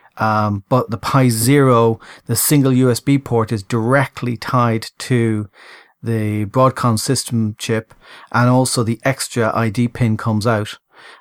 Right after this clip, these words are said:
um, which means you can power and, uh, effectively set up your U S B connection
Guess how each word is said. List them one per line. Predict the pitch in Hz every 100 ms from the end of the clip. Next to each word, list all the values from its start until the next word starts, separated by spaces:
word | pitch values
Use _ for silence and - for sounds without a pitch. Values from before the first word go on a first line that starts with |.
| -
um, | 107 107 107 110
which | 127 -
means | 139 127 117
you | 123
can | - 127 110
power | - - 151 143 135 131 120 - _ -
and, | 139 139 135 127 120 - _ _ _ -
uh, | 113 113 - -
effectively | 117 - - - 135 120
set | - - 135
up | 135
your | 127
U | 117 120
S | 120
B | - 135
connection | - 120 - 123